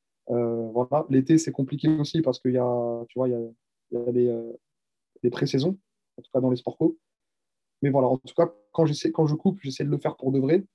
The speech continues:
Et, euh, je suis clairement pas un exemple à suivre pour ça, hein. Donc, euh, c'est pas un conseil que je donnerais, euh, à tous mes confrères. On peut être passionné et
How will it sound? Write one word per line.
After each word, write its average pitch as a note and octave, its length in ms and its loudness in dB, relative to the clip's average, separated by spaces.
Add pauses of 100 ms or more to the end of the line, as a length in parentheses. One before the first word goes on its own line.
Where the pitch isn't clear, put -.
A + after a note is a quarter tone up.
(320)
Et, C#3 160 2
euh, B2+ 800 0
je - 60 -20
suis - 120 -12
clairement D#3+ 340 2
pas D#3+ 140 2
un D3+ 60 -2
exemple C#3 300 -4
à C3+ 40 -4
suivre - 280 -6
pour - 140 -16 (100)
ça, D3+ 120 -2
hein. B2 100 -2
Donc, B2 200 -4
euh, A#2+ 180 0 (380)
c'est - 160 -20
pas D3+ 80 0
un D3+ 40 0
conseil C#3+ 320 -2
que C3 120 -4
je B2 40 -2
donnerais, C3+ 400 2
euh, B2 280 0
à A#2+ 60 -4
tous C#3 120 -6
mes C3+ 80 0
confrères. C#3+ 320 0
On C#3+ 100 2
peut D#3 140 0
être D3+ 100 0
passionné D#3+ 500 2
et - 60 -4